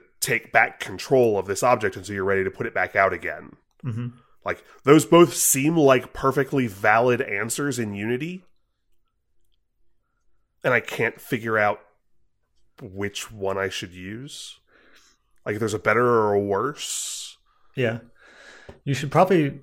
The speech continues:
Speaker 2: poke around on GitHub and just search for Unity Endless Runners, because there are a ton of them. Um,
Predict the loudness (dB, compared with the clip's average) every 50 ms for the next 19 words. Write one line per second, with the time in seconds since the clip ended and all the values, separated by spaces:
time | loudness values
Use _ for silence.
0 | -20 _ _ _ 0 0 0 2 2 2 2 2 2 0 -2 -2 -2 -2 -2 -4
1 | -2 -4 -4 -4 -4 -4 -4 -2 -2 -2 -2 -6 -10 -12 -14 -20 -20 _ _ _
2 | _ -12 -10 -6 -6 -6 -8 -6 -6 -6 -6 -6 -8 -8 -6 -6 -6 -6 -4 -4
3 | -4 -2 -2 -4 -2 -2 -4 -4 -4 -8 -12 -14 -20 _ _ _ _ -4 -4 -2
4 | -2 -6 -6 -4 -4 -4 -2 -2 -4 -6 -8 -10 -14 _ _ _ _ _ _ -12
5 | -6 -6 -6 -4 -4 -4 -4 -4 -6 -8 -8 -10 -12 -14 -12 -8 -6 -4 -4 -4
6 | -6 -6 -8 -10 -10 -10 -12 -14 -16 -18 _ -18 -14 -14 -14 -14 -16 -20 -20 -20
7 | -20 _ _ _ _ _ _ _ _ _ -10 -8 -8 -8 -10 -12 -14 -18